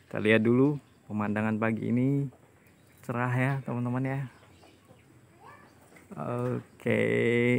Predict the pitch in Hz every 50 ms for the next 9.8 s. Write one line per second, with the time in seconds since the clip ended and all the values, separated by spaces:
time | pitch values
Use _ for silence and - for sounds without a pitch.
0 | 123 123 123 120 113 107 110 110 104 - 104 98 101 107 104 - - - 107 104
1 | 104 - 113 110 101 101 101 101 104 101 - 104 98 98 95 95 98 101 107 107
2 | 107 104 101 104 101 101 110 123 101 - - 107 107 104 104 98 104 101 101 104
3 | 101 107 107 107 107 110 107 104 101 - - - - - - - - - - -
4 | - - - - - - - - - - - - - - - - - - - -
5 | 190 190 190 185 185 170 160 160 156 151 147 143 139 139 135 127 - - 127 123
6 | 123 120 120 131 131 127 131 135 143 - - - 143 139 143 135 135 135 139 139
7 | 143 147 143 123 113 110 107 - - 113 117 123 123 127 127 123 120 113 107 104
8 | 101 104 - - - - - - - - - - - - - - - - - -
9 | - - - - - - - 135 131 135 123 117 127 156 165